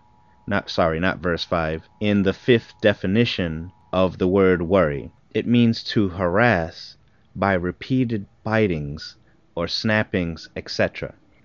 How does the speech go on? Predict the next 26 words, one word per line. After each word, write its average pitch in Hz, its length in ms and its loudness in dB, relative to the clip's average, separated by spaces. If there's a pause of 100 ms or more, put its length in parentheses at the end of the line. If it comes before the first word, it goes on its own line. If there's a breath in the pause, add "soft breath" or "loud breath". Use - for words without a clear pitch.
So 101 220 0
it's 98 140 -2
not 123 240 2
just 120 420 2 (160)
having 110 360 2
thoughts 117 640 0
about, 98 560 0 (320)
"Oh, 104 200 2
what 98 180 -2
am 101 100 -2
I 101 100 0
going 95 640 -2 (200)
to - 180 -14
eat 120 280 -2
today? 98 420 2
What 92 160 0
am 92 60 -2
I 90 80 -2
gonna 85 180 -4
have 85 200 -8
for 78 100 -14
breakfast, 87 640 -4
lunch, 85 340 -8
and 73 160 -10
dinner?" 98 320 2 (260 soft breath)
It's - 400 -2